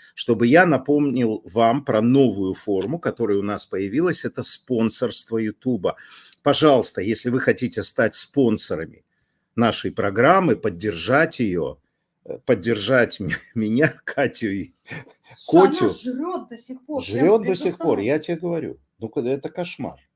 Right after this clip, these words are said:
Speaker 1: Вот она жрет, и все. И, и чтобы вы не думали, что, что это. Давай, э, покажи, пусть у них совесть, вот эта последняя, которая у них существует, вот эти вот остатки,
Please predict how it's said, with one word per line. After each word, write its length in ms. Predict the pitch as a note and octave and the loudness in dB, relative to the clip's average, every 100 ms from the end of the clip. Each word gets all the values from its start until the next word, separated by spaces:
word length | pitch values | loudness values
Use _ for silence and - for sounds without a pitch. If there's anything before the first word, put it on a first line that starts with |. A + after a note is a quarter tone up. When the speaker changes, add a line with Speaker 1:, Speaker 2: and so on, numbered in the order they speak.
| _ _ _ _ - | _ _ _ _ -4
Speaker 1:
Вот 160 | A#2+ | -2
она 200 | C3 D3 | 0 0
жрет, 480 | A#2+ G#2+ C#3+ G#3 G3+ | -2 -2 0 0 -2
и 40 | C3+ | -6
все. 420 | - G2 F2 E2+ _ _ _ - | -6 -4 -4 -6 _ _ _ -4
И, 340 | A#2+ A#2+ C3 | 0 2 2
и 40 | C3 | 0
чтобы 320 | - C#3 A#2 | 2 0 2
вы 140 | D#3 | 2
не 120 | F3 D3+ | 2 0
думали, 400 | D3+ F3+ C#3+ C3 | 0 0 0 -2
что, 420 | - B2 A2 - _ _ | -2 -2 -2 -4 _ _
что 300 | - - B2+ | -14 -2 2
это. 480 | C#3 F3 D#3 C3 A2 | 2 2 0 0 0
Давай, 340 | C#3+ D#3+ F2+ | 0 0 -2
э, 220 | F#2+ G2 | -6 -6
покажи, 480 | G#2 D#3+ G#3 G3 G3 | -4 -4 -2 -2 -4
пусть 300 | - F3 - | -4 -6 -4
у 40 | D#3+ | -2
них 220 | D#3+ - | -2 -4
совесть, 720 | - - G3+ F3 G#2 - - _ _ _ | -4 4 6 6 2 -4 -10 _ _ _
вот 120 | C3+ C3+ | -2 0
эта 160 | B2 | 0
последняя, 840 | G#2 E3 E3 - F#3+ F3+ A#2 G#2 F#2+ | 2 2 2 0 2 2 2 0 -4
которая 380 | A2+ B2+ A2 G#2+ | -4 -4 -2 -2
у 40 | |
них 180 | A2 A2 | -2 -4
существует, 640 | - A#2 - - A#3+ - | -10 -8 -8 -2 -2 0
вот 140 | G#2 A2 | -2 -6
эти 160 | F#2+ | -6
вот 180 | G#2+ G#2 | -6 -4
остатки, 720 | C#3 - - E3 G2 - C3+ | -4 -6 0 2 0 -4 -16